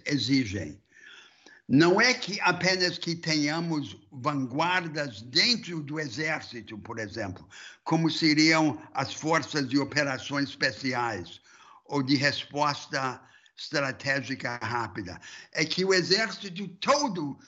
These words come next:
se transformaria numa força de vanguarda. Essa é, é o primeiro tema. O segundo tema é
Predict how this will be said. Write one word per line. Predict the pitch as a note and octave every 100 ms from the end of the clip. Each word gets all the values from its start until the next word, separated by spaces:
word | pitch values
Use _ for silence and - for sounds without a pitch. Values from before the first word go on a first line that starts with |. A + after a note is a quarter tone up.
| _
se | - F#3+
transformaria | E3 F3+ F3 - F3+ F3 E3 D3 D3+ D#3+
numa | E3 E3+ E3+
força | - D3+ D3 -
de | C#3+
vanguarda. | C#3 C#3 A#2+ A2+ G2+ F2+ F2+ - - -
Essa | D#3 F3 F3 F#3+ F#3 -
é, | E3+ E3 E3 E3+
é | D3+
o | D#3
primeiro | D#3 D#3+ D#3+ F3 D#3+
tema. | C#3+ A2 F#2 - _ - - - -
O | D#3+
segundo | D3+ F#3+ E3 C4 C#4 A#3+
tema | - F#3+ F#3+ G#3 G#3 G#3 G3 - - _
é | D#3+ E3 F3 E3+